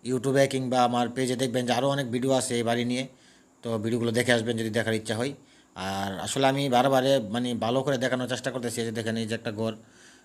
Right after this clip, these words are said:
এই যে ঘরটা, এটা কিন্তু আইনমন্ত্রীর বাবার ছিল স্মৃতি হিসাবে, কিন্তু এখন এটা এরকম একটা অবস্থা হয়ে গেছে, মানে দেখলে যে মানে আপনারা যদি দেখেন তাহলে আপনারই মায়া লাগবে। তো যাক দর্শক, আহ, তো ভালো থাকবেন, সুস্থ থাকবেন। আর যদি আরও ভিডিও দেখতে চান তাহলে আমার পেজে গিয়ে দেখেন, আরও ভিডিও আছে এখানে।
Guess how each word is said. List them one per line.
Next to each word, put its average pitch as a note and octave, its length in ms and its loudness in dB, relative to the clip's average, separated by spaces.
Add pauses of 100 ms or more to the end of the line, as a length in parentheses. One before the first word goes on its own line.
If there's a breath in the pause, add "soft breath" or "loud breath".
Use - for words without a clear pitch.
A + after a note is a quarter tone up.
(180)
এই A2 60 -8
যে A#2 100 -6
ঘরটা, A2+ 280 0
এটা G#2+ 140 -2
কিন্তু A2+ 160 0
আইনমন্ত্রীর A#2+ 420 0
বাবার A#2+ 300 4
ছিল F#2+ 120 -6 (140)
স্মৃতি A#2+ 360 -4
হিসাবে, G2+ 260 0 (460 loud breath)
কিন্তু G#2+ 180 -6
এখন A#2 200 0
এটা B2 200 2 (500 loud breath)
এরকম C3+ 280 -4
একটা C#3 160 -4
অবস্থা C3+ 260 0
হয়ে C#3+ 120 4
গেছে, C3+ 140 0
মানে A#2 140 2 (100)
দেখলে A#2 260 0 (760 loud breath)
যে G#2+ 120 -6 (100)
মানে A#2 120 2
আপনারা C3 300 0
যদি B2+ 180 2
দেখেন C#3 180 2
তাহলে A#2+ 180 4
আপনারই A2+ 280 -2
মায়া A2 180 2
লাগবে। F2 280 -4
তো - 100 -14
যাক A#2+ 180 -2 (520 loud breath)
দর্শক, A#2 260 -4
আহ, A2 480 -4
তো A2+ 60 -6
ভালো A2+ 160 0
থাকবেন, B2+ 300 2 (200)
সুস্থ A#2+ 220 -6
থাকবেন। A#2+ 300 -2 (540 soft breath)
আর G#2+ 240 -2
যদি A2 220 -2
আরও A#2 160 4
ভিডিও C3+ 200 2
দেখতে C3 180 0
চান A2+ 180 -2
তাহলে A2+ 220 0
আমার A2+ 180 0
পেজে A2+ 200 -4
গিয়ে A2+ 160 -2
দেখেন, A2 220 -2
আরও G#2 140 -4
ভিডিও G#2 240 -4
আছে G2+ 180 -6
এখানে। F2+ 220 -8